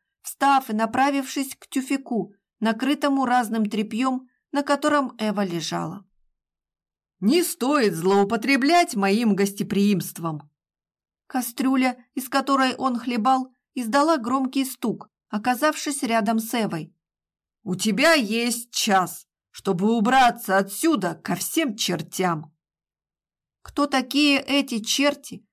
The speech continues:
и почему именно к ним её отправил медведь, Эва постаралась не думать.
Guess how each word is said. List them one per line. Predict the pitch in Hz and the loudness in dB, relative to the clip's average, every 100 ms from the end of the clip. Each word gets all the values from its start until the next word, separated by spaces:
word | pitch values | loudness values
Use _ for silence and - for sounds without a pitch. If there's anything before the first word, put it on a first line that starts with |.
| _ | _
и | 196 | -8
почему | 214 214 247 262 | -4 0 0 0
именно | - 269 226 226 | 0 0 2 0
к | 226 | 0
ним | 240 269 214 | 0 2 2
её | 208 160 | 2 0
отправил | - 196 - 247 220 196 202 | -2 -4 -4 -2 0 0 0
медведь, | 240 220 277 285 - - _ _ _ _ | 0 0 -2 -2 -6 -20 _ _ _ _
Эва | 294 311 | 0 0
постаралась | 302 254 254 247 240 233 233 | 0 -2 0 0 0 -2 -2
не | 208 | -2
думать. | 165 165 165 - | -2 -6 -8 -14